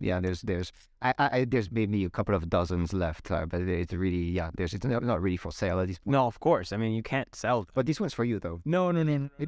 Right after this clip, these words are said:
Speaker 2: no, I cannot. I don't,
Speaker 1: I
Speaker 2: well.
Speaker 1: Okay, well, you know, it is for you.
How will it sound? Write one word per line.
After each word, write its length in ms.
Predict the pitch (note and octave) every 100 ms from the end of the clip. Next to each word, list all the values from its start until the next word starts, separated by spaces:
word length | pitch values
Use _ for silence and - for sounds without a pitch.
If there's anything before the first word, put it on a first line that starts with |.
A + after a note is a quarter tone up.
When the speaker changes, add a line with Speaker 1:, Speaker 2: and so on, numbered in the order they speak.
| -
Speaker 2:
no, 140 | E3+
I 180 | D3 E3
cannot. 400 | D#3 F3 E3 D#3
I 280 | D3 C#3+ E3
don't, 200 | E3 F3+
Speaker 1:
I 120 | C#3
Speaker 2:
well. 520 | F3+ G3+ F3+ D3 B2+ E3
Speaker 1:
Okay, 200 | E3 -
well, 380 | D3+ C3+ C3+ C3 - _
you 100 | -
know, 140 | A#2+ F2+
it 140 | - A#2
is 100 | A2
for 120 | F#2
you. 160 | E2